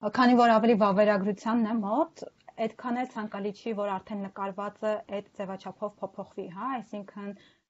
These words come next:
Վահանն էլ երևի կհամաձայնի, այդ կադրի մասին, որ խոսեց, մի քառակուսիում տեղավորելը շատ կարևոր է, <laughs> որ այդ պահին դու քո այն ա-, ա-, այն արդյունքը, որ դու ուզում ես վերջում ստանալ,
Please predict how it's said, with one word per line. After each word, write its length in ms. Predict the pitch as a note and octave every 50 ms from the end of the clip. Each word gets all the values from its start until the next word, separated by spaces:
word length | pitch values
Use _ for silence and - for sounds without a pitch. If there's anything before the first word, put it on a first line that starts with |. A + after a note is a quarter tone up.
| _ _ _ -
Վահանն 340 | G#3 G#3 G#3 G#3+ G#3+ G#3+ A3
էլ 100 | A3 G#3+
երևի 240 | G3+ G3 G3 G3+ G3
կհամաձայնի, 800 | - G3+ F#3+ G3+ G3+ G3+ G3 G3 - G3+ G3 G3 G3 G3+ A#3+ C#4+ D#4+
այդ 160 | D#4+ C4+ G#3 -
կադրի 400 | - - G#3+ G3 G3 - - G#3+
մասին, 340 | G3+ G3 F#3+ F#3+ - A3 G3+
որ 160 | F#3+ G3 F#3+
խոսեց, 480 | - - G#3 F#3+ - - B3+ D4 C#4+ -
մի 100 | A3 G#3
քառակուսիում 640 | G3 - - - - - - D4 - - G#3+ G3+ F#3+
տեղավորելը 560 | - G#3 G3 G3 G3 F#3+ G3 G3 G#3+ C#4 C#4
շատ 160 | - B3+ A3+ -
կարևոր 500 | - G#3+ G#3 G#3 G3+ F3+ F#3+ G3 G3+ G#3+
է, 100 | A#3 C#4 D4 C#4 B3 - - - C#4+ D#4+ _ - A4 -
<laughs> 540 | - E5 E5 D5+ C#5 - E4+ - A3+ G#3+
որ 180 | B3+ A#3+ B3 - -
այդ 240 | - A#3+ C4+ - -
պահին 480 | - A#3 A3 A3 G3+ A#3 B3 D4 F#4 G4+ D#4
դու 240 | - A#3+ A#3+ A#3+ A#3+ A3+ -
քո 240 | - - B3 A#3+ A#3 A#3 - - _
այն 260 | - B3 B3+ C4+ C4+
ա-, 300 | B3 - - _ A3 G#3+
ա-, 240 | G#3 A3 - G#3+ G#3 G#3
այն 220 | - A3+ A#3 A#3
արդյունքը, 380 | G#3+ A3 A3 - B3 A3+ - G3+
որ 140 | G#3+ G#3 G3 -
դու 140 | G#3 G3+
ուզում 160 | G3 G#3+ A3 G#3+
ես 100 | G#3+ -
վերջում 480 | F#3 G3 G3+ G3 - - - A3 G#3+
ստանալ, 640 | - - - G#3 F#3+ F#3+ F#3+ G3 G#3+ B3+ D4+ F#4 F#4+